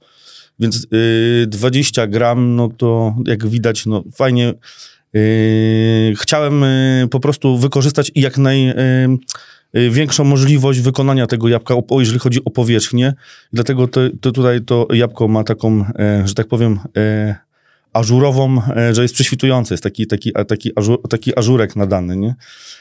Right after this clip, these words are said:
Ale to tylko właśnie po to wszystko, żeby wyodrębnić i żeby było widać, e, te piękne, e, wszystkie serca, e, które są w tym, w tym jabłuszku, no i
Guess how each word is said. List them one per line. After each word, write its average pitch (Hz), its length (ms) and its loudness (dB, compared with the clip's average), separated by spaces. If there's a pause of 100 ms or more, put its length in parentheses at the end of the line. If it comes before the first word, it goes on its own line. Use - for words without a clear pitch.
(120)
Ale 110 240 0
to 113 120 -2
tylko 120 320 -2
właśnie 110 400 0 (220)
po 117 140 0
to 110 140 -2
wszystko, - 340 -2
żeby 104 260 2
wyodrębnić 110 880 0 (400)
i 107 80 0
żeby 110 220 4
było 107 220 2
widać, 110 460 -2
e, 107 440 0
te 117 140 -4
piękne, 110 640 0 (680)
e, 104 420 2
wszystkie 123 560 -2 (580)
serca, 107 460 0 (440)
e, 95 40 -2
które 101 240 0
są 98 220 -4
w - 80 -14
tym, 95 280 -6 (420)
w - 80 -20
tym 107 180 0
jabłuszku, 101 480 -2
no 208 200 -2
i 226 200 -6